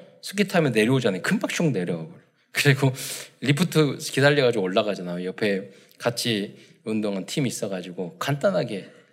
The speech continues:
"아, 복음 들어보셨어요? 안 들어보셨어요? 자, 십 초만 내가 말할까요?" <laughs> 그러니까 "하나님 우주 창조하셨는데 우리 인간 죄인이거든요."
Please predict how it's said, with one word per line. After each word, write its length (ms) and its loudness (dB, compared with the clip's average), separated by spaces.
"아, 380 -4
복음 280 -2
들어보셨어요? 840 -2
안 160 -6
들어보셨어요? 380 -10
자, 160 -12
십 280 -6
초만 280 6
내가 180 2
말할까요?" 460 -4
<laughs> 100 0
그러니까 360 -8
"하나님 320 -2
우주 240 -4
창조하셨는데 800 -2
우리 140 -6
인간 280 -4
죄인이거든요." 960 -4